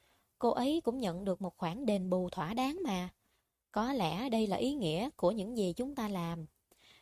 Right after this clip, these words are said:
Nhưng việc nghe theo pháp luật hay nghe theo tiền bạc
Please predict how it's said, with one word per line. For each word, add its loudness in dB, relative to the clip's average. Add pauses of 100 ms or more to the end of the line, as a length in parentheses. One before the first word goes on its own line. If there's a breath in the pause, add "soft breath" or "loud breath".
(100)
Nhưng -2
việc 0
nghe 0
theo -2
pháp -8
luật 4 (120)
hay -4
nghe -2
theo -2
tiền -2
bạc -2